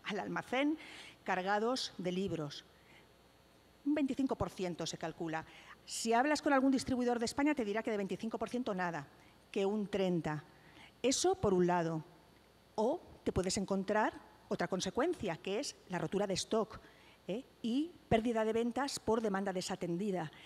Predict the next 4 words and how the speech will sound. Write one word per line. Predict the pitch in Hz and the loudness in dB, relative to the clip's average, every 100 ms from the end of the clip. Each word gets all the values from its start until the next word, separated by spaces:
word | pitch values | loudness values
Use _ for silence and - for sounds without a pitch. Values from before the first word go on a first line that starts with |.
| - - | -18 -14
Si | - - 247 240 - - - | -8 -4 -2 -2 -4 -14 -6
pudiéramos | 233 247 349 359 339 - | -2 0 0 0 0 0
sumar, | 294 240 214 175 160 - - - - - - - | 0 2 0 -2 -4 -10 -20 -20 -20 -20 -20 -10
eh, | 185 | -8